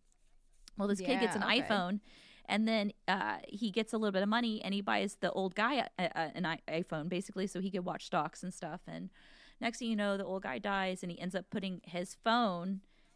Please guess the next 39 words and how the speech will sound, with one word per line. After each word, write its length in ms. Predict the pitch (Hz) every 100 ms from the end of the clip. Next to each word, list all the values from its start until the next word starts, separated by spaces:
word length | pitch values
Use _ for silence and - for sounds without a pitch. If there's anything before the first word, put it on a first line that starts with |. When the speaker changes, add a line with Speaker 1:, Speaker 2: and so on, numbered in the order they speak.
| _
Speaker 1:
back 280 | 180 196 185
with 80 | 196
the 80 | 180
old 240 | - 220
guy 200 | 208 175
so 120 | 202 -
he 100 | 185
could 160 | 180 -
talk 260 | 185 220
to 120 | - 220
him 140 | 240
still, 420 | - 254 262 285 320 -
like, 220 | 226 208
in 80 | 202
the 80 | 196
casket. 580 | 214 240 226 - 381 - _ - - - _
And, 500 | 208 208 196 196 180 -
you 100 | 196
know, 80 | 208
after 240 | 190 -
they 140 | 202 196
bury 300 | 196 208 214
him, 140 | 190
all 160 | - 185
this 180 | 190 -
weird 200 | 190 196
stuff 200 | - 196
starts 260 | - 180 -
happening 500 | 190 196 180 175 180
when, 360 | 170 170 165 -
um, 540 | 170 170 - 190 185 - - - _
he 160 | 208
basically 400 | 185 196 190 185
gets 240 | 175 - -
texts 400 | - 202 - -
from 240 | 208 190
this 220 | 185 185 -
phone, 720 | 190 185 180 175 175 175 175 180 -
and 760 | 175 170 95 92 190 202 202